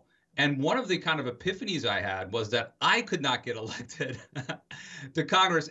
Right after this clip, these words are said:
and not just because I wouldn't fit in with the Trumpy zeitgeist, but because I probably wouldn't have the money to do it. Um, and that was a realization that hit home. I mean, again, I'm somebody who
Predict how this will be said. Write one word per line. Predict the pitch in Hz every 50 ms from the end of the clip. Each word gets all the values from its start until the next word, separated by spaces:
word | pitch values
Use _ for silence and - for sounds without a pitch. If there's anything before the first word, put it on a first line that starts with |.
| -
and | 180 180 175 160
not | 160 180 - - 202
just | 175 180 190 185 180 -
because | 151 143 139 - 143 135 135 127 123 120 113 107 - _ _ _ _ _ _ _ _ -
I | 131 135
wouldn't | 131 143 156 139 135 127 -
fit | - 143 131 127
in | 127 117 117 113 110 110 110 110 107 - -
with | 120 120 110 - -
the | 117 110
Trumpy | - - 147 135 113 - 120 110 107 92
zeitgeist, | 98 135 160 190 - 127 117 101 90 82 85 87 - - - _ _ _ _ _ _ _ -
but | - 135 131
because | - 139 - 147 143 135 - - -
I | - 135 165
probably | 160 - - 170 156 160 156 139 147 147 131
wouldn't | 123 113 135 139 135 131
have | 131 131 120 117 110 104
the | 117 110
money | 107 107 107 131 170 196 139 95 87 82 - - _ _ _ _ _ _ _ _ -
to | - 113
do | 98 104 101 90 82
it. | 80 76 71 - _ _ -
Um, | - 98 98 95 95 98 98 98 98 92 - _ _ _ _ _ _ -
and | - 123 120 113
that | 127 135 156 185
was | 185 185 156 151
a | 160
realization | 139 127 139 147 151 139 131 120 101 117 113 110 110 107 - 113 110 110
that | 104 104 101
hit | 98 110 107 107
home. | 127 170 185 151 123 120
I | 113 113
mean, | 117 120 120 120
again, | 120 113 160 208 - - 113 110
I'm | 107 113 135 135
somebody | 131 - - 139 135 123 123 117 117 120 120 110
who | 107 120 113 113 110 107 104 104